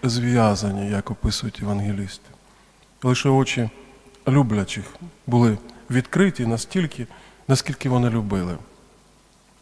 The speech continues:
Євангелія не залишили нам, е,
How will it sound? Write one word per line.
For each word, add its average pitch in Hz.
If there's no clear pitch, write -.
Євангелія 127
не 123
залишили 127
нам, 113
е, 107